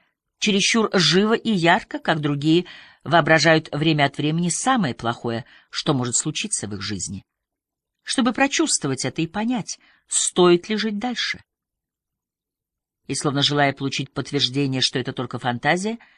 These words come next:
я сказал, что надо бы на самом деле заказать поездку в Токио в декабре.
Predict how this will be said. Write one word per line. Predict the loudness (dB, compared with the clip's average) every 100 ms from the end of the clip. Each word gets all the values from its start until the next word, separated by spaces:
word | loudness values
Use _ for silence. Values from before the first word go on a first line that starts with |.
| _ _ _ _ _ _ _ _ _
я | -2 0
сказал, | 2 0 2 2
что | 2 0 0
надо | 4 2 2
бы | 0 2
на | 2
самом | 2 2 2
деле | 2 2 2 -2 -12 _ _
заказать | -4 0 2 4 4 2
поездку | 2 2 2 -2 -4
в | -6 -6
Токио | -4 -4 -4 -8
в | -6
декабре. | -8 -6 -6 -4 -6